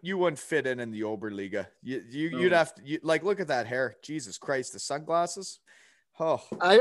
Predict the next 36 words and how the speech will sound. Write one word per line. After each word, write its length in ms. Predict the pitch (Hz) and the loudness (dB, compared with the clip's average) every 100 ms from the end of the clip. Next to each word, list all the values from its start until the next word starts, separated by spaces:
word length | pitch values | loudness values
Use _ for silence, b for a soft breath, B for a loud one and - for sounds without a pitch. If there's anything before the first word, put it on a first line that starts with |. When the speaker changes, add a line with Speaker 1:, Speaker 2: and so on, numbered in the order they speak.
| 214 | 10
Speaker 2:
I 140 | 214 | 8
would 300 | 208 240 180 | 8 6 4
be 120 | 220 | 2
the 160 | 214 214 | 8 8
first 500 | 170 190 220 220 - | 8 4 6 4 0
equipment, 640 | 196 196 226 - 208 196 | -2 0 0 2 2 2
uh, 200 | 190 185 | 2 2
manager 520 | 180 175 190 185 185 175 | 0 -2 -2 0 4 6
with 200 | 175 170 | 6 6
a 80 | 170 | 2
suit 460 | - - 196 196 | 0 0 2 2
on, 200 | 147 147 135 | 0 -4 -6
I 100 | 131 | -6
think. 320 | - 131 117 - _ | -2 -2 -2 -12 _
With 140 | 147 147 | -2 8
a 100 | 160 | 8
suit 400 | - 185 208 208 | 8 8 8 10
on, 400 | 202 190 196 180 | 8 8 6 4
sharpening 600 | 165 175 180 185 175 175 | 4 6 6 6 2 2
skates, 680 | 160 - 185 190 185 - - b b b | -2 6 8 10 8 2 -12 b b b
have 180 | 165 170 | 6 10
everything 540 | 175 180 175 175 180 | 10 10 6 6 0
perfect, 680 | - 170 180 - 185 185 - _ _ _ _ - | 4 6 6 4 4 4 0 _ _ _ _ -2
tie, 240 | 165 175 | 4 6
Speaker 1:
Yeah. 40 | 175 | 6
Speaker 2:
you 200 | 175 165 | 4 2
know. 400 | 160 175 180 156 _ - | -2 0 0 -2 _ -2
Speaker 1:
Is 140 | 151 | 2
that 200 | 185 202 | 6 6
how 140 | 214 208 | 8 4
you 180 | 196 | 2
live? 300 | 175 143 175 170 | 0 0 0 -2
You're 120 | 131 | -6
just, 280 | 139 143 - _ | -4 -6 -6 _
like, 200 | 131 131 | -4 -4
you're 260 | 127 151 143 | -2 -4 -4